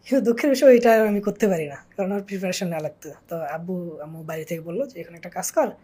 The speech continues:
একটু পাস কর, এটা পরেও করা যাবে, এসএসসি পরীক্ষা ভালোভাবে দে।" তো তখন এটা পাস, পাস করে রাখি, ওইটা আর কন্টিনিউ করি না। সবগুলো আমার একটা আফসোস লাগতেছে, সবগুলোতে ষাট পাইলাম, কিন্তু লাস্টেরটা দিতে পারলাম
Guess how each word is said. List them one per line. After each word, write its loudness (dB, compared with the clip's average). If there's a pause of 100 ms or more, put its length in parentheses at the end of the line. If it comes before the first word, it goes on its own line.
(160)
একটু -12 (160)
পাস -8
কর, 0 (760)
এটা -6
পরেও 2
করা 2
যাবে, -4
এসএসসি -6
পরীক্ষা -8
ভালোভাবে -10
দে।" -16 (1200)
তো 0
তখন 4
এটা 0
পাস, -4 (480)
পাস -10
করে -8
রাখি, -14 (420)
ওইটা -6
আর -4
কন্টিনিউ -2
করি 8
না। 0 (380)
সবগুলো 2
আমার 2
একটা 0
আফসোস -4
লাগতেছে, -6
সবগুলোতে -4
ষাট -10
পাইলাম, -6 (800)
কিন্তু -8
লাস্টেরটা -6
দিতে -6
পারলাম -4